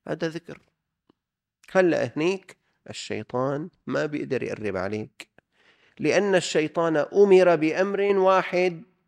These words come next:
فلم يستجب، أمره الله تعالى بالسجود لآدم فلم يستجب، أما أنت أمرت فاستجبت، فبيهرب منك الشيطان. قال: "إذا قام ابن آدم يصلي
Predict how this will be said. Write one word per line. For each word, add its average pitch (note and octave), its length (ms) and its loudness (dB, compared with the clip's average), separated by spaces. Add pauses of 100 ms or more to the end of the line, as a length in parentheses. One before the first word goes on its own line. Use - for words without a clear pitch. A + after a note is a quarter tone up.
(160)
فلم C#3 380 -2
يستجب، G#2 720 -6
أمره C#3+ 400 -4
الله B2+ 380 0
تعالى D3 540 -2 (280)
بالسجود D#3+ 580 -4
لآدم B2+ 460 -4 (540)
فلم G#2+ 320 -6
يستجب، A2 460 -12 (300)
أما E3+ 240 0
أنت F#3 160 -2
أمرت G#3 520 2
فاستجبت، C3+ 680 -6
فبيهرب C3+ 500 -8
منك G#2+ 240 -8
الشيطان. - 380 -12 (1400)
قال: A2+ 220 0
"إذا A2+ 200 -4
قام C#3 380 0
ابن G#2+ 280 -6
آدم B2 320 0
يصلي E3+ 760 -2